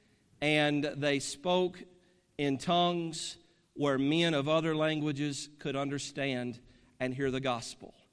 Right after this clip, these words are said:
And here in Acts chapter eleven, in verse fifteen, the Holy Ghost in a like manner fell upon the Gentiles.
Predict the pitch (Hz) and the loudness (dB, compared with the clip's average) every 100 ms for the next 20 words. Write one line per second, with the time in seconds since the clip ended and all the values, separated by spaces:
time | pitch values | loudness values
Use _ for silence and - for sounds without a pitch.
0 | _ _ _ _ _ _ 151 151 147 - | _ _ _ _ _ _ 0 0 0 0
1 | 214 240 240 220 - 160 170 185 - 196 | 2 6 6 4 2 2 2 0 -2 0
2 | 180 175 160 151 151 190 220 226 226 226 | 0 0 0 2 6 6 6 4 -4 -8
3 | - - - _ _ _ 147 143 160 151 | -14 -20 -20 _ _ _ -2 0 2 0
4 | - 175 160 - 226 220 214 214 214 202 | -2 -2 -2 -2 0 4 4 2 -2 -6
5 | - - - _ _ - 151 185 196 190 | -10 -20 -20 _ _ -4 0 4 6 6
6 | 202 202 190 - 165 151 156 175 202 190 | 6 6 4 2 0 2 4 4 4 4
7 | 196 214 214 202 190 196 196 185 - 196 | 6 6 6 2 0 2 2 2 0 0
8 | 196 190 170 185 269 202 180 131 127 - | 2 2 0 2 2 2 -2 -2 -6 -12
9 | - - | -12 -12